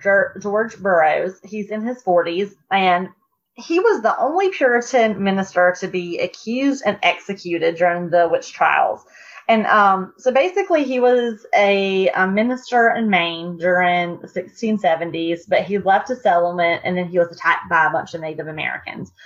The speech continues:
And then he later settled somewhere else in Massachusetts before he was asked to serve as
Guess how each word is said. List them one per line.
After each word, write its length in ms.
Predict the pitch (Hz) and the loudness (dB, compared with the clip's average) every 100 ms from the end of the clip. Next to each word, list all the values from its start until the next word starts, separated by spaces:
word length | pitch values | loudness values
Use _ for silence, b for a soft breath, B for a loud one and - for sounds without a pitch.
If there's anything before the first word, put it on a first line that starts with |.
| B B _ | B B _
And 120 | 220 | 2
then 120 | 214 196 | 2 2
he 120 | 208 | 2
later 280 | 190 196 196 | 4 2 0
settled 340 | 190 175 180 | 0 2 2
somewhere 240 | 180 175 | 0 2
else 220 | 160 170 175 | 2 2 0
in 100 | 160 | -2
Massachusetts 720 | 156 156 165 175 156 175 160 | -2 -4 -12 -10 -4 -2 0
before 680 | 175 170 175 170 170 170 170 _ | -4 0 2 4 6 4 0 _
he 120 | - | 0
was 80 | 190 185 | 0 2
asked 260 | 151 - | -2 -2
to 80 | 175 | -10
serve 320 | - 165 165 | -4 -2 -2
as 100 | 165 | -4